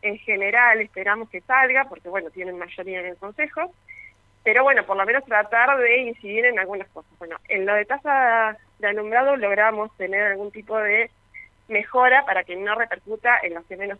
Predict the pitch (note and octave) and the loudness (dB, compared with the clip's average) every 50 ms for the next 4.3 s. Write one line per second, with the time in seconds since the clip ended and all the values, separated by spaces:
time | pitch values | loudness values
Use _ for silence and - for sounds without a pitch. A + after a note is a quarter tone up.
0 | _ - A3+ A3 A3+ A#3 A#3+ C4 B3+ B3+ F#3+ E3+ F3+ F3+ F3 - F#3 G3 G#3 G3+ | _ -4 -4 -2 -2 0 -2 -4 -4 -6 -10 -10 -12 -12 -8 -8 -8 -8 -6 -6
1 | G3 F#3 F#3 F3 G#3+ - - - G#3 G#3+ G3+ A#3 A3+ G#3 G#3+ A3+ A#3 - - C4+ | -6 -4 -4 -4 -6 -8 -8 -10 -12 -8 -6 -6 -4 -4 -4 -8 -8 -8 -8 -4
2 | C#4+ A3+ A3 A3 G#3+ A3 A3+ A#3+ A#3 - A3 A#3 A#3+ A#3+ A#3 C4+ C#4 D4+ F4 _ | 0 2 4 4 4 4 2 2 0 2 2 2 2 2 0 -4 -4 -4 -6 _
3 | _ _ _ _ _ _ _ _ _ _ - A#3 A3 G#3+ A3+ G#3+ G#3 G3+ G3 G3 | _ _ _ _ _ _ _ _ _ _ 0 0 2 4 4 4 4 4 4 2
4 | F#3+ F#3+ F#3+ F#3 F#3+ | 0 0 -2 -4 -8